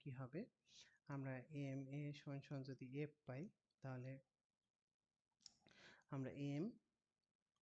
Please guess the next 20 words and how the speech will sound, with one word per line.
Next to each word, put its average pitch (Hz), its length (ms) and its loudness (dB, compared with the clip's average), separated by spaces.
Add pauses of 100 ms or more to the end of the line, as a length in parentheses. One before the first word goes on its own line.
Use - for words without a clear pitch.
(200)
ডি 139 120 2 (140)
স্কয়ার 135 300 0 (180)
x - 40 -6 (200)
by 139 140 4 (1120)
ডি 139 120 2 (140)
টি 139 120 0 (180)
স্কয়ার 151 360 0
সমান 139 260 0
সমান 143 240 0
পাবো 139 220 0
হচ্ছে - 200 -4 (240)
এফ। - 80 -16 (640)
তাহলে 170 260 6 (140)
এখান 170 260 2
থেকে 135 180 -2 (680)
আমরা 135 180 0 (220)
এফ 160 180 4
এর 180 160 10
মানটা 135 300 4 (200)
এখানে 165 240 2